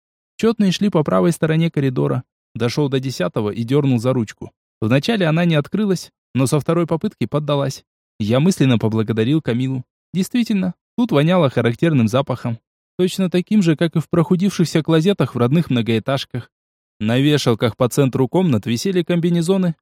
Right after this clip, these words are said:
пропитанные водоотталкивающим составом. Никого, кроме меня, здесь не было.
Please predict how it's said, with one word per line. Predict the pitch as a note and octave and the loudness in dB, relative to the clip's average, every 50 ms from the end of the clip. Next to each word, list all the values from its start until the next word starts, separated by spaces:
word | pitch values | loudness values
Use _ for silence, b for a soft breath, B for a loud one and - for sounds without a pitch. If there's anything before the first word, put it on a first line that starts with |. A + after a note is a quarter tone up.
| _ - | _ -2
пропитанные | - A2+ A#2 A#2 - F3+ - F#3+ B2+ A#2+ A2 A2 | 0 2 2 2 0 0 2 4 4 4 4 4
водоотталкивающим | G#2 A2+ A2+ A2+ A#2+ A#2+ A2+ - C#3 D3 C3 - C3+ C3 C3 A#2 - B2+ A#2+ | 4 2 2 2 0 0 2 2 2 0 2 0 0 0 0 0 0 -2 -2
составом. | - B2+ A#2 - - A#2 G#2 F#2+ F#2 G2 G#2 _ _ _ _ _ _ _ - | 0 -2 -2 0 0 0 0 0 -2 -6 -12 _ _ _ _ _ _ _ 0
Никого, | B2+ D3 - F3 G3 A3+ A#3 | 0 0 2 0 0 0 0
кроме | - F#3+ F3+ F3+ F3 F3 | 0 0 0 0 0 0
меня, | F3 F3+ F#3+ G3+ G#3 | 0 0 0 0 -2
здесь | E3+ C3+ D3 F3 E3 - | -2 -2 -2 -2 -2 -2
не | D#3 E3 | -4 -2
было. | E3+ D#3+ D#3+ D3+ D3+ | -2 -2 -2 -2 -4